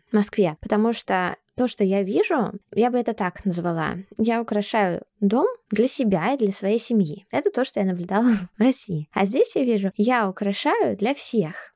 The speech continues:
Потому что это, опять-таки, то, что я вижу. Потому что очень яркие окна, елки, стоящие обязательно так, чтобы их было видно из окна. Огромное количество лампочек. Сколько денег тратится на эти украшения вот этих частных домов?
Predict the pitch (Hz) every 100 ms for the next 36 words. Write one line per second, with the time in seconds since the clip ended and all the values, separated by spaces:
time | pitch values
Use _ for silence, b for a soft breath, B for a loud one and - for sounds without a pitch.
0 | - 202 202 233 - 233 247 - - 214
1 | 202 - - 226 226 226 214 202 180 165
2 | - 202 208 226 233 - 226 214 202 196
3 | - 226 226 226 208 202 208 208 196 175
4 | 220 208 - 170 160 196 214 208 196 -
5 | 202 202 208 - 202 - 202 202 214 208
6 | 202 190 202 - 202 - 202 190 202 202
7 | 208 196 175 196 202 190 185 185 - 190
8 | 180 156 - - 185 208 226 214 196 196
9 | 196 - 190 180 190 180 - - - -
10 | 240 269 - 208 262 214 - 185 254 226
11 | - - 180 190 214 208 202 175 185 -
12 | 185 190 180 - 160 151 151 160 - 190
13 | 190 202 - 196 185 202 180 185 165 160
14 | -